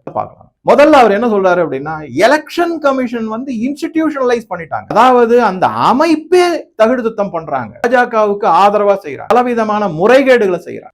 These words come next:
அப்படின்னு சொல்லி நேரடியா எலெக்ஷன் கமிஷனே தாக்குதல் ஆரம்பிச்சு. சரி, இந்த இடத்துல ஒரு இன்னொரு, இப்ப சமீபத்துல இன்னொரு விதமான ஒரு பரப்புரை செய்யப்பட்டு, எலெக்ஷன் கமிஷன் மேல ஏன் கோர்ட்ல போய் நீங்க கேஸ் ஃபைல் பண்ண மாட்டீங்க அப்படின்னு கேட்டதுக்கு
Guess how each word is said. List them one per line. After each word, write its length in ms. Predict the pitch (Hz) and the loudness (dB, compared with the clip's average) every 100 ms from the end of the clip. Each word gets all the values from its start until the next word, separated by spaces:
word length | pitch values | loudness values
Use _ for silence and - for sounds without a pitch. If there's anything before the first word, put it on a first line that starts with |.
| 139 | -2
அப்படின்னு 440 | 190 - 202 240 | -2 0 -2 -2
சொல்லி 520 | 175 127 104 117 135 | -4 -6 -4 -4 -4
நேரடியா 720 | 123 113 175 247 285 277 294 262 | -6 -4 2 4 4 4 4 4
எலெக்ஷன் 320 | 202 214 240 | 4 0 -4
கமிஷனே 340 | 214 185 208 | -6 -6 -8
தாக்குதல் 380 | 214 165 170 156 | 0 0 0 -2
ஆரம்பிச்சு. 220 | 127 147 | -2 -2
சரி, 160 | - 185 | 0 0
இந்த 180 | 175 180 | 2 0
இடத்துல 160 | 202 | 2
ஒரு 240 | 226 156 - 233 | 0 -2 -6 -8
இன்னொரு, 580 | 294 285 208 156 135 120 | 0 2 4 4 2 -2
இப்ப 160 | 123 135 | -6 -4
சமீபத்துல 1080 | 220 262 233 233 220 208 208 214 139 151 | -2 -2 -4 -4 -10 -8 -2 2 2 -2
இன்னொரு 380 | 208 285 302 254 | -8 -6 -4 -2
விதமான 520 | 208 190 196 208 202 | -2 0 0 0 -2
ஒரு 300 | 160 139 123 - | -4 -6 -8 -2
பரப்புரை 280 | 170 202 165 | -2 0 -6
செய்யப்பட்டு, 440 | - 139 139 113 _ 185 | -6 -10 -12 -14 _ 0
எலெக்ஷன் 440 | 262 294 294 277 | 2 2 0 -2
கமிஷன் 380 | 220 196 175 160 | -2 -4 -6 -8
மேல 300 | 165 175 190 | -6 -4 -4
ஏன் 300 | 147 185 180 | -4 -6 -6
கோர்ட்ல 320 | 160 185 143 123 | -6 -6 -6 -10
போய் 120 | 156 | -8
நீங்க 200 | 147 131 - | -10 -12 -6
கேஸ் 360 | 180 214 - | -2 -2 -4
ஃபைல் 140 | 147 165 | -6 -6
பண்ண 200 | 135 117 | -10 -10
மாட்டீங்க 300 | 107 104 98 110 - | -12 -14 -10 -8 -6
அப்படின்னு 340 | 127 135 156 160 160 | -10 -8 -12 -6 -2
கேட்டதுக்கு 760 | 180 139 107 - 98 107 220 | -2 -4 -12 -14 -12 -8 -10